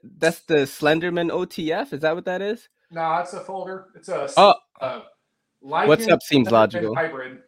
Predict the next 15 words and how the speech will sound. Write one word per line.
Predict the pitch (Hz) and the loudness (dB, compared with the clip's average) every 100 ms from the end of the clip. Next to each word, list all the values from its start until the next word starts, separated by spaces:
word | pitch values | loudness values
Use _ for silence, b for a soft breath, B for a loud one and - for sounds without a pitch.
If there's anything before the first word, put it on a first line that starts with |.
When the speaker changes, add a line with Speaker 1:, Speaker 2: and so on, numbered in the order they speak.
| _ | _
Speaker 2:
by | 147 143 | -8 -6
Old | 156 165 | -6 -10
Dominion | 160 160 147 | -10 -12 -8
Knife | 170 175 | -8 -8
Works. | 175 - - _ _ _ - | -10 -12 -20 _ _ _ 0
Speaker 1:
Okay, | 151 156 139 196 - _ _ _ | 2 4 4 2 -4 _ _ _
cool. | - - 196 127 87 80 - - | -12 2 4 4 2 -4 -16 0
Is | 143 | 2
it, | 143 - _ - | 2 0 _ -2
that | 139 | 0
looks | 135 - | 0 0
like | 135 120 | -2 0
a | |
large | 110 120 123 120 110 107 - _ _ _ | 2 6 6 6 2 -10 -16 _ _ _
folder. | - 123 120 92 82 101 | -2 0 0 -2 -6 -8